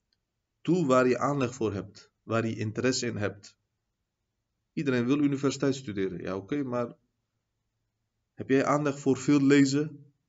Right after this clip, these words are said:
Kan je veel lezen, veel literatuur lezen? Kan je schrijven? Zie je?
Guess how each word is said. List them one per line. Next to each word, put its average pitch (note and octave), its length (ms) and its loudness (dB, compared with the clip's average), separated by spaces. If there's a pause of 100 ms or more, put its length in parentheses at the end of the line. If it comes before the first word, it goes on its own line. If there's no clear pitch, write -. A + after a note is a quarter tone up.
(360)
Kan A2+ 140 -4
je A2+ 120 0
veel A#2+ 160 0
lezen, B2+ 400 2
veel C3 160 2
literatuur A#2+ 520 -2
lezen? B2 520 0 (1400)
Kan A2 140 -2
je A2 60 0
schrijven? B2 800 0 (560)
Zie - 160 -4
je? A#3 220 0